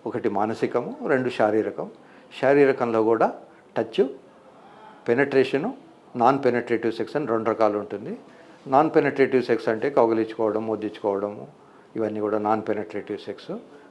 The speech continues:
పెనట్రేటివ్ సెక్స్ మీకు అందరికీ already అర్థమైన విషయమే. ఇది కాకుండా సైకలాజికల్గా ఒక బాండ్ ఏర్పరచుకోవాలి. ఆ బాండ్ ఏర్పరచుకున్నప్పుడు మాత్రమే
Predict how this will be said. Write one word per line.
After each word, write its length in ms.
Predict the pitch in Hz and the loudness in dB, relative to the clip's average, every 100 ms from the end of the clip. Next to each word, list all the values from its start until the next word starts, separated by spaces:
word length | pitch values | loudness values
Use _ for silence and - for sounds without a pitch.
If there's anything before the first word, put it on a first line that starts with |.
| _ | _
పెనట్రేటివ్ 460 | 156 143 135 120 113 | -2 0 -2 -2 -2
సెక్స్ 260 | 117 - | -4 -6
మీకు 280 | 117 107 104 | -8 -6 -4
అందరికీ 540 | 107 98 104 104 - 107 | -2 -2 -2 -6 -4 -4
already 320 | 92 95 101 - 113 | -4 -6 -8 -6 -8
అర్థమైన 420 | - 104 101 98 | -6 -6 -6 -8
విషయమే. 460 | 92 - 98 135 233 - - - - - - _ - _ _ - | -10 -8 -8 -10 -12 -18 -20 -20 -20 -20 -20 _ -20 _ _ -6
ఇది 120 | - | 0
కాకుండా 480 | 113 101 123 156 285 - - - | 0 2 0 -2 -6 -12 -20 -8
సైకలాజికల్గా 720 | 156 156 170 160 - 143 151 | -4 0 4 2 2 2 4
ఒక 160 | 160 131 | 4 2
బాండ్ 400 | 101 101 147 151 | 0 2 6 6
ఏర్పరచుకోవాలి. 840 | 135 - 120 - 107 95 95 143 226 - - - | 6 4 0 0 -4 -4 -4 -6 -10 -16 -20 -2
ఆ 80 | 117 | -2
బాండ్ 300 | 104 120 151 | 4 4 4
ఏర్పరచుకున్నప్పుడు 760 | 139 - 117 - 113 110 107 104 | 2 0 -2 -2 -4 -4 -4 -6
మాత్రమే 480 | 98 - 113 170 | -6 -6 -6 -6